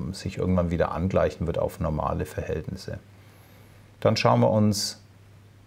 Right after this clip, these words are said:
die Kurs-Buchwert-Verhältnisse, auch hier ein Kurs-Buchwert-Verhältnis von zwölf Komma sechs vier, das ist einfach wahnsinnig teuer. Ja. Also das,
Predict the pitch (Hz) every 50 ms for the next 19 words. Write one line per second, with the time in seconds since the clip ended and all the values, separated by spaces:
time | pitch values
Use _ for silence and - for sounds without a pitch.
0 | - - - - - - - - 95 87 85 85 - - - 92 - - - 147
1 | 135 - - 143 123 117 - - 123 107 107 107 104 104 110 101 - - - 87
2 | - - - - 95 98 123 120 117 117 - - - 95 95 - - - 101 95
3 | - - 117 107 117 104 92 - - 98 98 95 98 - 98 95 95 - 95 92
4 | 95 95 - - 95 95 95 - - 92 - - - - - - - - - 98
5 | 95 101 101 95 92 - - - - - - - - 85 - 90 80 73 58 52
6 | 76 87 90 - 90 - - - - 87 85 87 87 78 71 76 76 - 85 87
7 | - - - - 85 - - -